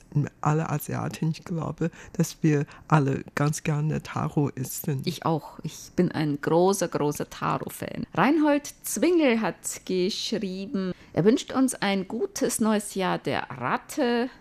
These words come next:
Speaker 2: Am sechsundzwanzigsten Januar waren die ersten fünfzehn Minuten leider total verrauscht, das Signal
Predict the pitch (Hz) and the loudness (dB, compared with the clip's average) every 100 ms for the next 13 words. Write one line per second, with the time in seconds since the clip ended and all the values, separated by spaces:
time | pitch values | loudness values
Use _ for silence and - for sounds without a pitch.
0 | - - 180 185 185 185 - - 143 - | -20 -2 2 2 2 -4 -6 -6 -4 -4
1 | 170 - 170 170 - 160 - 156 147 170 | -4 -4 -4 -2 -4 -8 -6 -2 0 0
2 | 160 151 139 - - 151 160 175 180 170 | 0 -2 -2 -6 -4 -2 0 0 2 0
3 | 170 156 160 160 160 156 160 - 233 - | 0 -2 -2 -2 -4 -4 -2 0 -2 -2
4 | 170 190 - 214 294 - 196 175 175 180 | -4 -4 -2 -2 -2 -2 -2 0 0 0
5 | - 156 156 - 135 - - - - - | -2 -4 -4 -6 -6 -8 -10 -10 -10 -8
6 | - - - - - 151 247 - 233 - | -6 -4 -8 -6 0 0 0 -4 -8 -6
7 | 392 - 139 104 - | -8 -4 -2 -2 -4